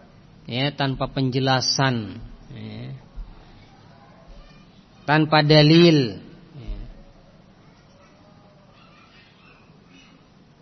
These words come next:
Setiap kelompok menyesatkan kelompok yang lainnya.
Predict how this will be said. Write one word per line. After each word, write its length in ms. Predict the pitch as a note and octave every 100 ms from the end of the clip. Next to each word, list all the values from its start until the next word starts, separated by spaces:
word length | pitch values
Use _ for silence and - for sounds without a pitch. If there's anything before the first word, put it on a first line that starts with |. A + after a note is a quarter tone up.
| _
Setiap 400 | - A#3 C4+ C4
kelompok 400 | B3+ A#3+ A3 C#4+
menyesatkan 640 | B3+ B3 A#3+ A#3 A#3 C#4+
kelompok 400 | D4 E4 C#4 B3
yang 160 | A3+ G3
lainnya. 480 | E3+ C#3+ B2 G#2